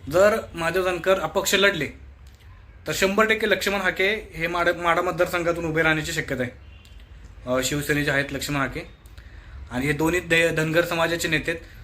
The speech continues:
जर म-, आपले महादेव जानकर जर महाविकास आघाडीमध्ये गेले नाहीत, महायुतीचा तर आता त्यांचा पत्ता कट झाला, पण महाविकास आघाडीमध्ये जाऊन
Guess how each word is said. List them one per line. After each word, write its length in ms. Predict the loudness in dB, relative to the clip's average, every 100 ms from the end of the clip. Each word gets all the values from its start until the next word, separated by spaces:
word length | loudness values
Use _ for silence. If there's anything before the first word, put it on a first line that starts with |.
| -20 -18 -6 4
जर 260 | 6 6 2 -12 -8
म-, 120 | -2 2 2 2
आपले 200 | 0 -2
महादेव 280 | -2 -2 0
जानकर 320 | -2 -2 -2
जर 220 | 0 0 -2 -6 -18 -18 -14 -4
महाविकास 480 | 0 2 2 0 0
आघाडीमध्ये 440 | 0 0 0 0
गेले 180 | 0 2
नाहीत, 220 | 2 0 -6 -18 -20 -14 -4
महायुतीचा 480 | 0 0 -2 -4 0
तर 140 | 2
आता 180 | 2 0
त्यांचा 200 | 0 -2
पत्ता 220 | -2 -2
कट 140 | -2
झाला, 260 | 0 0 -2 -6 -18 -20 -18 -8
पण 100 | -2
महाविकास 460 | 2 2 2 0 2
आघाडीमध्ये 500 | 2 2 2 0 -2
जाऊन 320 | 0 2 0